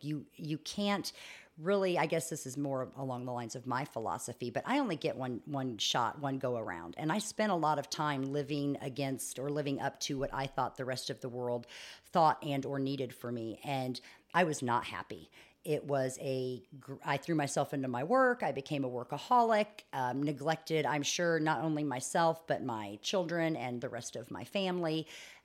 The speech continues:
Um, and once I really took a moment and realized that I was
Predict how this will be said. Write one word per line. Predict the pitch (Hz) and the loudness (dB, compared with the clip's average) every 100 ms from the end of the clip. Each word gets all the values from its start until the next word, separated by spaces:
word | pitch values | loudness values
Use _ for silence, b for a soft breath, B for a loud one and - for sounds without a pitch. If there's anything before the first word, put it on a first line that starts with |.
| - | 0
Um, | 165 143 139 120 - - - | 2 2 0 -6 -12 -12 -2
and | 165 165 | 0 2
once | 202 214 | 2 4
I | 208 | 2
really | 185 185 170 160 | 4 4 2 2
took | - 208 160 | -2 0 2
a | |
moment | 160 165 175 156 | 4 4 4 2
and | 156 151 | 0 2
realized | 160 156 147 139 135 135 - | 4 6 6 4 2 -2 0
that | 143 - | 0 0
I | - 139 | 0 0
was | 131 135 - | 2 -2 -4